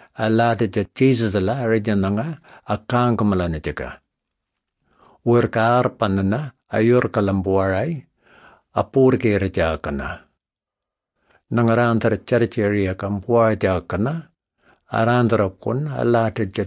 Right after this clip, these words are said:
Jesus ka ambuara mala. Nene itala rarirai, alate ja Jesus la ay namurak ngarat nyanam.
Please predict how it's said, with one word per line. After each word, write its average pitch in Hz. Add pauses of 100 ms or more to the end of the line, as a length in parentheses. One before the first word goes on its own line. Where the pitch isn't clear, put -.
Jesus 110 (100)
ka 117
ambuara 107
mala. 65 (1300)
Nene 127
itala 110
rarirai, 113 (1120)
alate 123
ja 101 (100)
Jesus 127
la 98
ay 107
namurak 117
ngarat 101
nyanam. 78